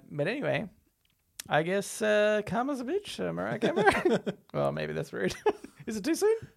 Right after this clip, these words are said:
Speaker 2: Uh, nah.
Speaker 1: Nah, it's fine. <laughs> Karma's a
Speaker 2: Dude,
Speaker 1: bitch, Steve.
Speaker 2: dude,
Speaker 1: <laughs>
Speaker 2: the dude had cancer and didn't do proper cancer treatments 'cause
Speaker 1: Oh,
Speaker 2: he
Speaker 1: yeah, he
Speaker 2: thought there
Speaker 1: did,
Speaker 2: was,
Speaker 1: like,
Speaker 2: like,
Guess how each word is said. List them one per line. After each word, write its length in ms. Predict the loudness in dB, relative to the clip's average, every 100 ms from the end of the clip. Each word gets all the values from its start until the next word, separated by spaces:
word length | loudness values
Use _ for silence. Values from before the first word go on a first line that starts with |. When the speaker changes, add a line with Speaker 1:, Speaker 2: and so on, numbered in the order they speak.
| _
Speaker 2:
Uh, 440 | -8 -6 -4 -4 -4
nah. 240 | -4 -6 -10 2
Speaker 1:
Nah, 140 | 4 4
it's 100 | 6
fine. 180 | 6 6
<laughs> 400 | 2 0 0 6
Karma's 260 | 6 8
a 40 | 8
Speaker 2:
Dude, 40 |
Speaker 1:
bitch, 120 | 8
Steve. 380 | 8 10 10 10
Speaker 2:
dude, 360 | 10 10 10 4 4 -2
Speaker 1:
<laughs> 260 | -2 -18 2
Speaker 2:
the 100 | 2
dude 380 | 6 4 4 0 -6 -10 -10
had 340 | -6 -4 -4
cancer 640 | -2 0 0 -2 -4 -4 -8
and 260 | -6 -6 -4
didn't 320 | -2 -2 -2
do 140 | -4
proper 260 | -2 -4 -6
cancer 380 | -6 -8 -8 -8
treatments 500 | -8 -8 -10 -14 -6
'cause 140 | 0
Speaker 1:
Oh, 40 | 0
Speaker 2:
he 60 |
Speaker 1:
yeah, 60 | 2
he 40 | 4
Speaker 2:
thought 220 | 2 2
there 100 | 0
Speaker 1:
did, 40 |
Speaker 2:
was, 60 | 2
Speaker 1:
like, 80 | 2
Speaker 2:
like, 200 | 2 0